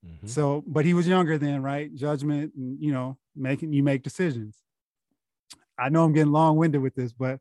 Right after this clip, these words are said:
Speaker 2: <laughs> this is tough to
Speaker 1: You're
Speaker 2: me
Speaker 1: good.
Speaker 2: too.
Speaker 1: You're good. You're good.
Speaker 2: And I'm looking at Bad Moon Rising's card. If you remember, it was with the Colts, and he got traded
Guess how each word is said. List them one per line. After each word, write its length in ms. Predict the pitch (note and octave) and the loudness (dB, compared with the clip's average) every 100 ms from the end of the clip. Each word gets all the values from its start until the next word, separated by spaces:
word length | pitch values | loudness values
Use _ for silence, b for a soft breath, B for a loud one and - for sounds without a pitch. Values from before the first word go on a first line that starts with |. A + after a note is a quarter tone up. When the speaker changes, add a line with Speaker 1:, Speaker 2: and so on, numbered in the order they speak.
| _ | _
Speaker 2:
<laughs> 180 | _ _ | _ _
this 260 | C#3+ D3 - | -2 0 2
is 140 | A#3 | 2
tough 380 | - - G3+ - | 2 2 2 2
to 100 | - - - | -8 -14 -6
Speaker 1:
You're 100 | G3 | -4
Speaker 2:
me 60 | G2 F3+ | -2 -2
Speaker 1:
good. 100 | D#3 | -2
Speaker 2:
too. 80 | |
Speaker 1:
You're 180 | E3 D3 G2+ | -2 -2 -4
good. 180 | G#2 F2+ - | -10 -12 -16
You're 100 | F2+ | -16
good. 420 | G2 G2+ G#2 E2+ - - | -10 -8 -8 -10 -12 -2
Speaker 2:
And 140 | D3+ | 2
I'm 140 | E3 F3 | 2 2
looking 220 | F#3 F#3 | 2 2
at 200 | F#3 G3+ _ - E3+ D3+ | 0 -2 _ -20 -18 -4
Bad 340 | D#3+ F3 F3 | 2 4 4
Moon 280 | F3+ F3+ E3+ | 2 0 0
Rising's 500 | E3 E3+ E3+ D#3+ C#3 | 2 2 0 -4 -6
card. 600 | - D#3 D3+ D#3 D#3 D3+ | -6 -4 -2 -2 -2 -6
If 100 | C#3 | -8
you 80 | D3 | -6
remember, 240 | D3 D#3 | -4 -2
it 80 | D3+ | -2
was 140 | D3 | -2
with 120 | D3 D3+ | -6 -8
the 80 | |
Colts, 380 | C#3 E3 E3 D#3+ | -6 -2 -2 -2
and 80 | C#3+ | -6
he 60 | D3 | -4
got 180 | C#3+ | -6
traded 500 | - F3 G3 E3+ D3 | -6 -4 -2 -2 -6